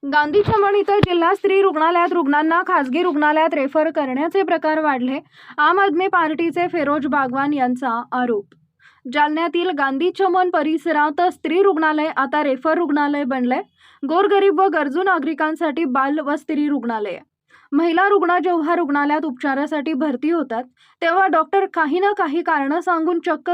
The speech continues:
खासगी रुग्णालयात रेफर करत असल्याचा प्रकार समोर आलाय.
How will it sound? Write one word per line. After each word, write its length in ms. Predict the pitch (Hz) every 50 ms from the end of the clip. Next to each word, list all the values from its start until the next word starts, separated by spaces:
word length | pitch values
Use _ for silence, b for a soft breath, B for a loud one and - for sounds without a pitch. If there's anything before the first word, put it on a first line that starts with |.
| 359 359
खासगी 380 | 320 320 277 247 240 233 349 370
रुग्णालयात 560 | 370 277 277 277 269 277 277 285 302 - 269
रेफर 340 | 254 254 277 - 370 381 392
करत 320 | 392 359 311 302 285 294
असल्याचा 400 | 285 277 285 277 262 254 294 285
प्रकार 380 | 254 262 262 254 254 233 240 262
समोर 340 | 277 - 285 247 233 226
आलाय. 220 | 220 214 220 226